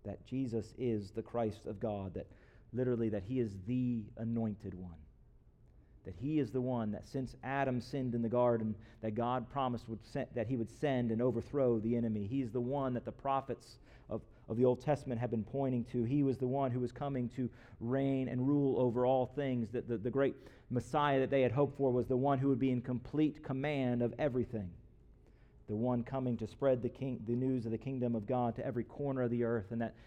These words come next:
that the kingdom, when the anointed one come, the, the, the prophets looked to him and they said, "Boy, his kingdom will cover every inch of the earth." And they're saying, "That's this one who has now come." The one coming who would not only reign, but bring God's people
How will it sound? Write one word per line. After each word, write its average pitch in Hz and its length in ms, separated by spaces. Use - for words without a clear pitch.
that - 100
the 110 80
kingdom, 135 420
when 123 180
the 117 100
anointed 131 360
one 120 220
come, 113 360
the, 113 80
the, 120 160
the 113 140
prophets 127 340
looked 131 160
to 143 40
him 127 80
and 120 80
they 107 40
said, 120 240
"Boy, 120 160
his 156 200
kingdom 143 480
will 120 100
cover 123 420
every 143 400
inch 135 300
of 123 80
the 127 140
earth." 120 260
And 117 80
they're 117 60
saying, 113 220
"That's 120 260
this 123 240
one 123 180
who 117 140
has 117 120
now 120 160
come." 117 260
The 117 80
one 127 160
coming 127 480
who 131 80
would 123 100
not 135 180
only 131 220
reign, 120 580
but 113 100
bring 127 200
God's 120 280
people 127 420